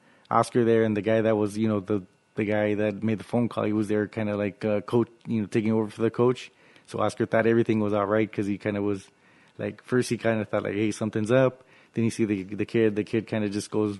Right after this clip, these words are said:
you know, with it. And, uh, the bullies show up later on. Uh, so Oscar's like, "Ah, you know, he, he's in the water. He has nowhere to go."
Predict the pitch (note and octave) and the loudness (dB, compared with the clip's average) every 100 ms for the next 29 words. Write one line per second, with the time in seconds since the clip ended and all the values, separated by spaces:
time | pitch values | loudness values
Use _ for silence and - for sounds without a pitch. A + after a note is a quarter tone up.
0 | - A2+ A2 G2 A2 - B2 - _ _ | -8 -4 -2 0 0 2 -2 -4 _ _
1 | _ _ _ _ _ _ - A2 G#2+ G2+ | _ _ _ _ _ _ -6 -2 -2 0
2 | G#2 G2+ G2+ F#2+ - A2 G#2 G2 C3+ C#3 | 0 0 0 -4 -8 -6 -4 2 4 4
3 | - A2+ G#2+ G#2+ - G#2+ G#2 G#2 G#2 G#2 | 2 0 0 0 0 -2 0 -2 -2 -4
4 | G#2 G#2+ G2+ G2+ G2+ F#2 _ - A2 G#2+ | -6 -4 -4 -4 -6 -10 _ -6 -2 0
5 | - G#2 F#2+ G#2 G2 G2 G#2 G2+ - A2+ | -2 -4 -2 0 0 0 -2 -4 -6 -6
6 | A2+ - C#3+ A#2+ C3 A2 A2 A2+ A2+ A#2+ | -6 -4 -2 2 2 2 2 2 0 0
7 | A#2 G#2 A2+ G#2+ G#2 G2+ B2 A2 | 0 2 2 2 0 4 4 4